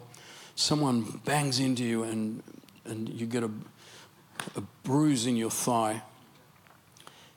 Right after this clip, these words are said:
and, um, and it just hi-, hits you so hard it hurts. Anyone had,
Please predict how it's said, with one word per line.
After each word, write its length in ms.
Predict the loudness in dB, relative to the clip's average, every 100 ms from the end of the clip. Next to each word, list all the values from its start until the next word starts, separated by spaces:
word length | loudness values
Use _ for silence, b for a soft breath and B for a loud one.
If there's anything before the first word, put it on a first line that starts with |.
| B
and, 380 | 0 2 2 2
um, 460 | 2 4 2 0 -4 -14 -20 b b b b b b -20 -6
and 340 | 0 2 2 0
it 240 | -2 -2 0
just 280 | 0 0
hi-, 320 | -4 -4 0 0
hits 500 | 0 -2 0 2 2
you 80 |
so 260 | 2 4 4
hard 320 | 4 4 4
it 100 | 4
hurts. 300 | 4 4 2
Anyone 280 | 4 4 4
had, 260 | 4 0